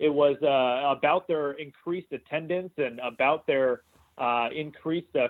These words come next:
fan engagement, T V ratings. Uh, all of those things are up, certainly since the Taylor Hall trade, but really since the summer when they signed Phil Kessel and brought in their new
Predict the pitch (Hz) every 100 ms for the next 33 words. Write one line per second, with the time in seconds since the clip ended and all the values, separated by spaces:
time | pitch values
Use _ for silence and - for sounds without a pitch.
0 | - 151 147 139 135 143 151 160 147 -
1 | 160 151 156 135 139 147 151 147 135 117
2 | 117 147 170 180 165 156 143 165 156 135
3 | 131 135 156 - _ _ - 277 247 196
4 | - 185 - 156 175 165 151 139 160 165
5 | 151 147 127 170 226 220 175 151 - 135
6 | - 165 220 160 127 117 - _ _ 160
7 | 151 - 175 175 202 190 151 - 160 -
8 | 165 147 143 147 127 123 143 151 165 147
9 | 139 127 139 143 147